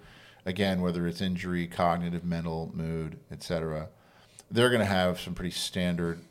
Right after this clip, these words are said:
um, combinations of results. And, um, as I say, like, for, like, a, a, a new concussion, you're gonna expect the amplitudes to be low.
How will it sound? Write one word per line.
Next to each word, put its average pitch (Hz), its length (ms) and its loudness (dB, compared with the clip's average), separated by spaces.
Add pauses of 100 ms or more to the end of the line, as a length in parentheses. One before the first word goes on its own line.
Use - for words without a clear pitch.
um, 76 600 -6
combinations 82 720 0
of 78 120 -8
results. 76 640 -6 (600)
And, 87 500 0 (100)
um, 80 480 -2 (220)
as 107 200 0
I 104 80 4
say, 95 240 4
like, 78 240 -4
for, 87 180 -2
like, 82 300 -2
a, 80 640 -2
a, - 60 -2
a - 20 2
new 98 160 2
concussion, 90 720 -4 (400)
you're 95 160 0
gonna 90 100 2
expect 85 420 -2
the 92 60 -4
amplitudes 80 580 -6
to - 80 -14
be 76 120 -8
low. 80 400 -6